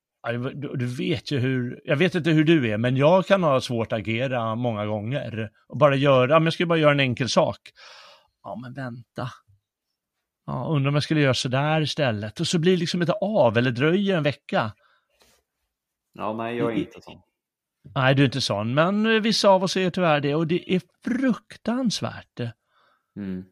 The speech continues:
Speaker 1: Eller alla saker vi har missat som,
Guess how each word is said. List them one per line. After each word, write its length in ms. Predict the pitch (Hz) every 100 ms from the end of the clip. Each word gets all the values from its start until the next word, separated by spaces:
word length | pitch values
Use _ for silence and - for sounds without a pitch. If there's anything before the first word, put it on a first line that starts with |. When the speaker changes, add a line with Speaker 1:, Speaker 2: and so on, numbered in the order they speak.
| _ _ _ -
Speaker 1:
Eller 180 | - -
alla 260 | 175 165
saker 840 | - 165 165 - 165 151 143 147 139
vi 160 | 135 147
har 80 |
missat 600 | 143 175 - - 190 180 -
som, 300 | 156 147